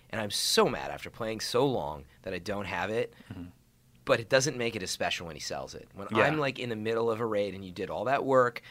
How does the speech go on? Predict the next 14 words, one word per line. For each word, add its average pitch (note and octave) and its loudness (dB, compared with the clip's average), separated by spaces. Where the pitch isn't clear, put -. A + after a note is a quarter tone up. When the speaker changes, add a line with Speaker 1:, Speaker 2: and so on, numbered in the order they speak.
Speaker 1:
even B3 -2
if A#3+ 2
it C3+ 2
is B2 4
the A2 -8
mechanics, F#2+ -8
I've F2+ -12
played G#2 -6
this E2 -6
so G2 -4
many E2+ -8
times, F2 -8
like, F#2 -10
it's C3 0